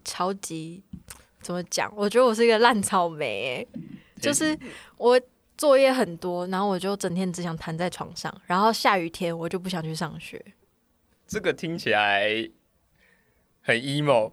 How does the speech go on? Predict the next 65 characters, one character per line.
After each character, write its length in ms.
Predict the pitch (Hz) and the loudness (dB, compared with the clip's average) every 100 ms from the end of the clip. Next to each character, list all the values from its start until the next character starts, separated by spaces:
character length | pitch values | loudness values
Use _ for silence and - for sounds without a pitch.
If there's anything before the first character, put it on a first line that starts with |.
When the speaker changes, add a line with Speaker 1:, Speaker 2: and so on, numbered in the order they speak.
| - | -8
Speaker 1:
超 260 | - 262 | 0 2
emo。 600 | 277 269 277 294 262 208 | 4 2 0 -2 -2 0
Speaker 2:
但 140 | 185 180 | 2 2
我 100 | 123 | 2
不 80 | 123 | 0
太 160 | 190 | 0
确 160 | - 151 | 2 2
定 140 | 151 | 2
有 80 | 127 | 2
没 80 | 123 | 4
有 60 | |
烂 200 | 135 147 | 4 4
草 220 | 123 110 107 | 2 -2 -2
莓。 260 | 110 117 - _ | -4 -6 -10 _
Speaker 1:
就 180 | - 359 | -8 -2
是 240 | 370 370 - | 0 -2 -2
台 180 | - 254 | 0 2
北 340 | 269 240 208 220 _ | 2 2 0 -6 _
没 80 | - | 2
有 120 | 254 | 2
放 240 | 233 254 233 | 4 0 -2
台 160 | 214 | -2
风 220 | 190 190 208 | -2 -4 0
假 160 | 208 | 2
的 80 | 196 | 2
时 100 | 170 | -2
候， 140 | 175 214 | -4 -2
我 220 | 220 190 | -2 -4
超 340 | - 214 208 208 | -4 -2 -2 -2
级 420 | - 185 170 185 _ | -10 -14 -14 -14 _
就 120 | 190 | -12
是 360 | 185 190 180 190 _ _ _ | -8 -6 -6 -10 _ _ _
很 140 | _ 196 | _ -6
失 340 | 185 - 196 | -4 -4 -2
望， 280 | 208 208 - | 2 0 0
虽 160 | - 285 | 0 4
然 260 | 277 233 - | 4 2 -2
Speaker 2:
应 140 | 156 | 2
该 100 | 165 | 4
大 140 | 151 | 6
家 140 | 147 147 | 6 6
都 80 | 147 | 6
蛮 200 | 120 123 | 4 2
失 240 | - 123 | 0 6
望 160 | 123 165 165 | 6 6 6
的。 120 | 143 - | 4 4
Speaker 1:
就 60 | - | -2
是 140 | 320 285 330 | -4 -4 -8
<laughs> 80 | - | -2
对， 280 | - 269 269 | 0 2 0
讲 220 | - 233 | 2 2
完 320 | 226 262 262 262 | 4 4 2 0
突 180 | - 196 | -2 -2
然 100 | 190 | 0
都 100 | 214 | 0
变 220 | 247 240 | 2 0
不 160 | - | -2
帅 220 | 175 - 240 | -6 0 0
了。 340 | 180 170 147 | 0 -8 0
Speaker 2:
但 140 | 147 | 2
是 80 | 160 | 2
没 160 | 151 127 | 2 4
关 180 | 139 139 | 4 4
系 140 | 135 | 4
啊， 120 | 120 | 4